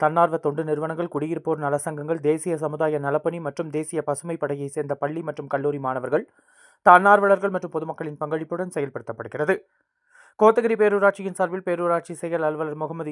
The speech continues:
இப்ராஹிம், பேரூராட்சி தலைவர் ஜெயக்குமாரி தலைமையில் நடைபெற்ற நிகழ்வில் சிறப்பு அழைப்பாளராக பேரூராட்சிகளின் உதவி இயக்குனர் முகமது ரிஸ்வான் கலந்து கொண்டு மாணவ மாணவிகள், பொதுமக்கள், தூய்மை பணியாளர்களுடன் பேரூராட்சி பகுதிகளை தூய்மையாக வைத்திருக்க உறுதிமொழியேற்றார். இதில் திரளாக மாணவ மாணவிகள், பொதுமக்கள் கலந்து கொண்டனர்.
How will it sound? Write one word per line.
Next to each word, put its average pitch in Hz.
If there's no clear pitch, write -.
இப்ராஹிம், 156
பேரூராட்சி 156
தலைவர் 147
ஜெயக்குமாரி 143
தலைமையில் 143
நடைபெற்ற 135
நிகழ்வில் 160
சிறப்பு 160
அழைப்பாளராக 147
பேரூராட்சிகளின் 147
உதவி 151
இயக்குனர் 147
முகமது 185
ரிஸ்வான் 175
கலந்து 156
கொண்டு 156
மாணவ 151
மாணவிகள், 151
பொதுமக்கள், 156
தூய்மை 160
பணியாளர்களுடன் 151
பேரூராட்சி 156
பகுதிகளை 151
தூய்மையாக 151
வைத்திருக்க 165
உறுதிமொழியேற்றார். 156
இதில் 202
திரளாக 226
மாணவ 190
மாணவிகள், 175
பொதுமக்கள் 160
கலந்து 123
கொண்டனர். 139